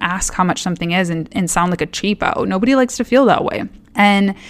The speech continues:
so, yeah, having pricing really does help kind of establish some sense of what your rate is so that you're pretty much only getting qualified people s-, sending through that submit button on your form.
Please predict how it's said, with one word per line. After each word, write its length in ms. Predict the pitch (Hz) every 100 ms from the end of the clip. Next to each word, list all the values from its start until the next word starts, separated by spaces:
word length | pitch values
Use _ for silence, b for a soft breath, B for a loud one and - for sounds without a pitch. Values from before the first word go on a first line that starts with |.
| B B
so, 340 | - - 214 202
yeah, 240 | 233 247
having 380 | 175 202 233 240
pricing 480 | - 185 - 208 180
really 280 | 185 185
does 280 | 180 170 175
help 380 | - - 170 -
kind 260 | - 175 175
of 100 | 170
establish 1000 | - - 160 165 165 175 170 - - B B B
some 500 | - - 185 175 170
sense 540 | 170 - 170 165 - - -
of 680 | 165 160 165 175 - - -
what 220 | 175 170
your 80 | 185
rate 200 | 233 240
is 380 | 160 170 170 -
so 280 | - 190 185
that 540 | 170 160 - - - - - - -
you're 160 | 190
pretty 180 | 170 190
much 200 | 180 170
only 420 | 180 180 175 165 180
getting 340 | 180 170 170
qualified 540 | - 175 165 165 165 -
people 380 | 269 - 269
s-, 420 | 277 - - - -
sending 400 | - - 185 180
through 320 | 165 175 175 165
that 260 | 156 -
submit 400 | - 180 175 -
button 300 | 165 - 175
on 160 | 165 160
your 100 | 160
form. 540 | - - 160 - -